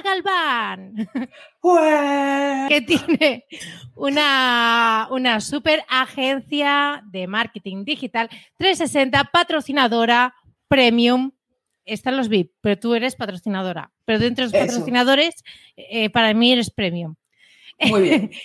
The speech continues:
Speaker 1: <laughs> Después
Speaker 2: Así
Speaker 1: de
Speaker 2: me
Speaker 1: esta
Speaker 2: gusta.
Speaker 1: <laughs> vale. Entonces, eh, y que además lleva un equipo de social media que tela. O sea, están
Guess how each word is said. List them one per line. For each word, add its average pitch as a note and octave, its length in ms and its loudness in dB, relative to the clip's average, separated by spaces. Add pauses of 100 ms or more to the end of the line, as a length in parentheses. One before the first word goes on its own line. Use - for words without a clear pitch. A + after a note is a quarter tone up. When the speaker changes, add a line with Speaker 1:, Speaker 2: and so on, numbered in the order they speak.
Speaker 1:
<laughs> - 220 -20
Después C#4 380 2
Speaker 2:
Así - 20 4
Speaker 1:
de E4+ 120 2 (120)
Speaker 2:
me C#4 80 0
Speaker 1:
esta C#4 140 0
Speaker 2:
gusta. C#4+ 240 2
Speaker 1:
<laughs> A#3+ 100 -20
vale. F#3+ 360 -6 (380)
Entonces, B3 920 -2
eh, A#3+ 420 0
y F4+ 220 0
que E4 280 0
además C4+ 800 -2
lleva A#3 360 -2
un C4+ 160 -2
equipo G#3+ 360 -8
de F#3+ 120 -4
social C4 360 -8
media G3+ 460 -8 (1200)
que A#3 360 -2 (460)
tela. E3+ 360 -4 (180)
O B3 120 -6
sea, B3 160 -4
están B3+ 280 -6